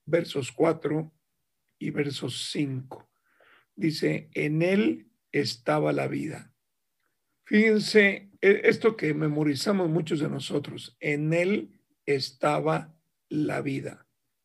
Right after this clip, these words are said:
Sin embargo, Adán y Eva decidieron por la muerte.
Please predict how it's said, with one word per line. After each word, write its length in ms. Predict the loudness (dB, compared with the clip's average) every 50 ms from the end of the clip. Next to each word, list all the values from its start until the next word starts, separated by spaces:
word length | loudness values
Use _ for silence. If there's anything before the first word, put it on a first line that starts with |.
| _ _ _ _ _ _ _ _ _ _ _ _ _ _ _ _ _ _ _ _ _ _ _ _ _ _ _ _ _ _ _ _ _ _ _ _ _ _ _ _ _ -20 -20 _
Sin 200 | -12 -8 -4 -2 -2
embargo, 720 | 0 2 4 4 4 4 4 2 2 0 -2 -6 -10 _ _ _ _ _ _ _ _ _ _
Adán 320 | -4 -2 0 0 0 2 2
y 120 | 2 4
Eva 200 | 4 4 4 4
decidieron 560 | 2 2 0 -2 0 0 0 2 0 0 -2 -4
por 180 | -6 -6 -6
la 80 | -6 -6
muerte. 420 | -4 -6 -6 -8 -10 -14 -18 -20